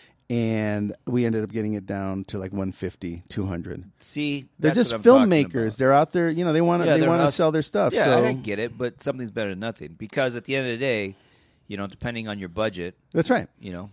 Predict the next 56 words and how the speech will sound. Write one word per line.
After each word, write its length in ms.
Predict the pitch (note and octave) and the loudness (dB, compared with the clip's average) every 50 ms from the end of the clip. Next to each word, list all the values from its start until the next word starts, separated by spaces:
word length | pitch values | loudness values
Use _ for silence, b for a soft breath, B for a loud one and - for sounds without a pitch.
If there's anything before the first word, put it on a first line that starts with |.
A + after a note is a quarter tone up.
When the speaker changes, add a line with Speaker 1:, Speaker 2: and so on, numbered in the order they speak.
| _ _ | _ _
Speaker 1:
Yeah, 180 | - G#3 G#3+ | 0 0 0
Speaker 2:
so. 220 | - C#3 C#3+ G#2 G2+ | 2 0 0 0 2
Speaker 1:
if 80 | D3 | 2
you 140 | F3 G3+ A3 | 4 4 4
have 400 | G3 F3+ E3+ E3+ E3 E3 E3 - | 4 2 2 2 0 0 -2 -2
a 80 | - C#3+ | -2 0
movie 480 | C#3 C#3+ D3 D3 C#3 C3+ C#3+ C#3 C#3 | 2 4 4 4 4 2 0 0 0
that 240 | B2+ B2 A#2 A2 - | 0 0 -2 -2 -2
you 280 | A#2 B2+ C3 C3 C3+ - | 0 2 2 2 2 2
only 240 | - C#3+ C#3+ C#3 C#3 | 2 2 2 2 0
spent 320 | C3 - - - C3+ A#2 - | -2 -4 -4 -4 -4 -4 -4
a 40 | |
certain 220 | A#2 - C3 B2+ A#2+ | -4 -4 -4 -2 -2
amount 160 | B2 B2 A#2+ | -2 -2 -2
of 60 | A#2 A#2 | -2 -2
money 140 | A#2+ A#2 | -2 -2
and 80 | A2+ G#2 | -4 -6
it's 80 | G2 G#2+ | -8 -4
very 220 | G2 A2+ A#2+ A2+ | -2 -2 0 0
low, 440 | G2+ G2+ G#2 G2+ A#2 C3 E3+ G3+ F#3+ - - | -2 -2 -2 0 0 0 -2 -4 -6 -10 -10
Speaker 2:
Yeah. 200 | - G#2 F#2 D#2 - | -8 -8 -8 -6 -4
Speaker 1:
then 100 | - C#3+ | -2 0
they're 140 | D#3+ F3+ F#3 | 0 0 0
gonna 160 | D#3 C#3 A2 | 0 -2 -4
work 240 | F#2 E2+ - - - | -4 -6 -10 -10 -10
with 100 | F#2+ G2 | -10 -6
you 140 | A#2+ C3+ D3+ | -6 -6 -6
for 120 | - - | -8 -10
sure. 300 | D#3 - - C#4+ - - - - | -10 -10 -10 -10 -10 -12 -4 2
Speaker 2:
Yeah. 60 | D3 | 4
Speaker 1:
Or 80 | D#3 F3 | 6 6
you 120 | G3 G#3+ | 6 4
could 140 | G3 G#3+ E3 | 2 0 -2
at 100 | B2+ A2 | -2 -2
least 260 | B2+ C#3 C#3 - - _ _ - | -2 -2 -2 -2 -6 _ _ -12
ask. 460 | F#2+ F2+ E2 - - - - - - - - - | -12 -12 -12 -12 -14 -12 -12 -12 -12 -14 -6 -2
Speaker 2:
Well, 160 | C3+ C#3+ D3 | 2 2 4
we're 140 | C#3+ E3+ F#3 | 4 2 0
gonna 180 | F#3 G#3+ F#3+ F3+ | 0 0 0 0
have 540 | F3 E3 C#3+ C#3 C#3 C3+ C3+ B2+ A#2 A2+ - _ _ _ | 0 0 -2 0 -2 -2 -4 -6 -8 -12 -20 _ _ _
a 60 | - G#2+ | -16 -6
couple 280 | - B2 A2+ - A2+ G#2+ | -6 -6 -6 -6 -8 -6
guys 440 | A2 G#2 G#2 G2+ G2+ G2+ G2 - | -2 0 0 0 0 -2 -4 -6
try 200 | - - A2+ G#2+ | -10 -6 -6 -6
to 60 | G2 F2+ | -6 -4
replicate, 640 | E2 F2+ G2 - - A2 - - B2 B2 B2+ - _ _ _ _ _ | -6 -6 -6 -6 -10 -10 -8 -8 -6 -6 -8 -10 _ _ _ _ _
Speaker 1:
Yeah. 240 | - A#2+ A2+ G2 F2 F#2 | -10 -10 -8 -8 -10 -10
Speaker 2:
you 100 | G#2+ G#2+ | -10 -8
know, 280 | A2 A2 A2 A2+ A2+ G#2+ G#2+ b b b b b b b b _ | -6 -4 -4 -4 -6 -8 -12 b b b b b b b b _
and 160 | G2+ G2+ G#2 | -6 -4 -4
then 160 | G#2 G#2 G#2 | -4 -4 -4
if 100 | G#2 - - | -6 -6 -6
they 100 | A2 F#2+ | -8 -8
can't 400 | - - - B2+ B2+ B2+ A#2+ G#2+ | -8 -8 -6 -6 -6 -6 -6 -4
do 180 | A2 G#2 G2+ | -4 -2 -2
it, 140 | G2 G2 G2+ | -2 -4 -6